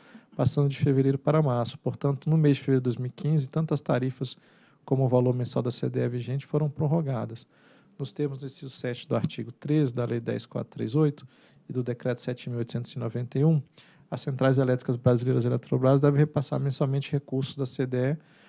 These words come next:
a cada distribuidora, visando custear os descontos tarifários. Esses subsídios mensais são calculados considerando a previsão de receita calculada, o, considerando o mercado no período de referência e multiplica a diferença entre a tarifa cobrada com o desconto da tarifa e a referência calculada pela aneel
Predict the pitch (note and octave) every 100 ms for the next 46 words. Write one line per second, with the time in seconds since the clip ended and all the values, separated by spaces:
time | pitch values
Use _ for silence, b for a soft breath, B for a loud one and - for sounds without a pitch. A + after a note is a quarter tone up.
0 | b b B2 - B2+ B2+ B2+ - D3 D3+
1 | D3+ E3 D#3 D#3 E3+ E3 - F#3+ - D3+
2 | D#3+ D#3 D3+ E3 D3+ - E3+ - C3+ B2
3 | A#2+ b b b b F3 F3 - D3+ C#3
4 | C3 C#3+ C#3+ - D3+ F#3 D#3 D3 C#3+ C3
5 | - C3+ - C3 B2+ C3 B2 B2+ B2+ C#3
6 | C#3 C3+ C#3 C#3+ F3 D3 D#3+ F#3+ - b
7 | b b b b - D3 C3+ C3 - C3
8 | - C3 C3 C3 - C#3+ C3 C3 B2 B2+
9 | B2 B2 C3+ D3+ D3+ F3+ F#3 A#3+ - _
10 | - F3+ F#3+ G3 F3+ F3 F3+ - D#3+ D#3+
11 | D3+ - C#3+ D3 - C#3 C3+ C#3 C3+ C3
12 | A#2+ C#3+ - D3 C3 C3 C3+ - B2+ -
13 | A#2+ C3 - C#3+ D#3 - G3+ F#3+ D#3+ -
14 | D#3 D3 - D#3+ C#3+ C#3 - D#3+ C#3+ C#3